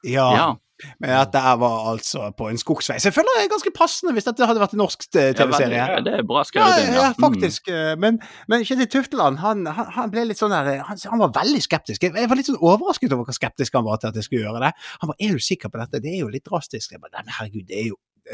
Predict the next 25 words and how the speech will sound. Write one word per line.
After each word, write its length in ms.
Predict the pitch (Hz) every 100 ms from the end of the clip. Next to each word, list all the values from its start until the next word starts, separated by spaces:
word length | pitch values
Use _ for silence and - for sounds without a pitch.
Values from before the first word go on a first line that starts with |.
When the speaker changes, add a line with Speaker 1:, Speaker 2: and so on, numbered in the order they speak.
| 120
Speaker 1:
er 60 | 131
en 100 | 110
veldig 260 | 82 120 123
vanlig 280 | 95 107 117
prosedyre.» 540 | 107 - 101 104 107 - _ _ _
Så 80 | -
tenkte 380 | - 143 151 147
han 60 | 120
litt, 240 | 127 -
og 80 | -
så 100 | -
sier 320 | 131 151 135
han, 140 | 123 113 _ _ _ _ _ _ _ - -
«Ja, 100 | 143 -
men 260 | 151 131 - _ _ -
hvordan 180 | 208
skulle 200 | 196 185 147
du 60 |
gjøre 240 | 151 170 -
det? 80 | 127
Skulle 220 | 139 131
du 20 |
gjøre 120 | 131 120
det 60 | -
kjemisk?» 720 | 226 170 110 - - -